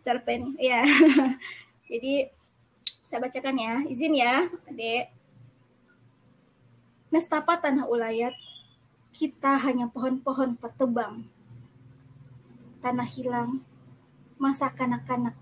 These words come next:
kian gersang. Tak berjejak. Kita sampaikan luka itu pada ibu tanah, bukit-bukit dan pohon menjulang. Mendongak,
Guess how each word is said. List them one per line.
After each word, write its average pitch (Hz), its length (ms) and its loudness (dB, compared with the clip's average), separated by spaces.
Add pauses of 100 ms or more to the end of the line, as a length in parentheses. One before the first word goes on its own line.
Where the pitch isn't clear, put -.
kian 233 240 -6
gersang. - 560 -6 (1300)
Tak 233 160 -6 (160)
berjejak. 262 480 -10 (2250)
Kita 359 560 -2
sampaikan 277 480 2
luka - 240 -4
itu 269 240 -6
pada 226 240 -10
ibu 226 320 -14
tanah, 240 320 -2 (1040)
bukit-bukit 262 800 -10 (480)
dan 254 400 -8
pohon 247 400 -2
menjulang. 233 640 -6 (1700)
Mendongak, 277 640 4